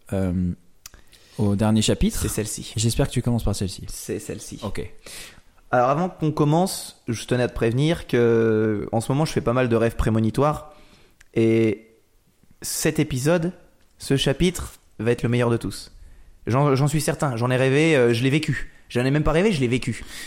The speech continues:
Speaker 1: Et, euh, vu que je sais que ça t'arrive souvent et que je sais que c'est prouvé
Speaker 2: Voilà.
Speaker 1: et, euh... et vérifié,
Speaker 2: Tu, tu as
Speaker 1: je
Speaker 2: confiance.
Speaker 1: sais que cet épisode va être le meilleur.
Speaker 2: Et je vois à travers tes lunettes, dans ton regard, que tu as confiance en moi.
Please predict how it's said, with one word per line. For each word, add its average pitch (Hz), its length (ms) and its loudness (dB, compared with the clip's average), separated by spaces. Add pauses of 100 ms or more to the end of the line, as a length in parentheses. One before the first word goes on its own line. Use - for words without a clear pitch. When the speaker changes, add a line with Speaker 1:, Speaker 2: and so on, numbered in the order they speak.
(220)
Speaker 1:
Et, 117 200 4
euh, 107 140 4
vu 113 160 2
que 131 60 2
je 131 100 4
sais 147 340 2 (200)
que 120 100 -4
ça 113 140 -4
t'arrive 120 220 2
souvent 123 360 0
et 101 100 -2
que 104 160 -8
je 101 120 -4
sais 147 240 0
que 143 80 -12
c'est 101 440 -4
prouvé 147 500 2
Speaker 2:
Voilà. 110 280 0
Speaker 1:
et, 104 80 -4
euh... 92 240 -6 (300)
et 110 80 -4
vérifié, 143 640 0 (800)
Speaker 2:
Tu, 107 340 -4
tu 131 120 -2
as 120 40 2
Speaker 1:
je 113 120 0
Speaker 2:
confiance. 123 220 4
Speaker 1:
sais 143 140 4
que - 60 -4
cet - 100 -2
épisode 120 360 2
va 113 40 2
être 107 180 -2
le 107 100 -4
meilleur. 107 160 0
Speaker 2:
Et 117 60 0
je 143 60 0
vois 175 140 2
à 196 40 4
travers 151 300 0
tes 143 140 0
lunettes, 147 440 0
dans 113 140 -2
ton 123 140 -2
regard, 135 460 0
que 120 100 -4
tu - 140 -4
as 117 40 0
confiance 117 380 -6
en 117 60 -8
moi. 113 120 -4